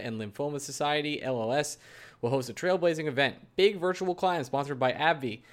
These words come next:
to support their investment in groundbreaking research to advance blood cancer cures and in first, and its first in-class patient exe-, uh, uh, education and services, including financial support and clinical trial navigation.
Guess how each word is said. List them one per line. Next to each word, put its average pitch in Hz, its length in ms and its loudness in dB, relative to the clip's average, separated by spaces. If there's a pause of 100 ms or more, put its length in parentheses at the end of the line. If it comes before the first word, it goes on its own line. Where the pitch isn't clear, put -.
(180)
to - 80 -12
support 143 320 -4
their 131 120 -2
investment 131 360 -2
in 117 80 -6
groundbreaking 135 560 -2
research 120 380 -4
to 92 160 -6
advance 120 460 -6 (240)
blood 120 280 0
cancer 117 340 -8
cures 120 460 -4 (400)
and 117 100 -4
in 110 100 -6
first, 156 340 -4 (140)
and 127 300 -2 (180)
its 127 200 -8
first 214 360 2
in-class 160 460 4
patient 147 400 -2
exe-, 120 180 -6
uh, 127 280 0 (180)
uh, - 20 -4
education 127 580 -2
and 120 100 -6
services, 165 400 -4
including 131 340 -2
financial 151 380 -4
support 220 440 2 (280)
and 190 100 -6
clinical 123 240 0
trial 117 240 2
navigation. 117 540 -2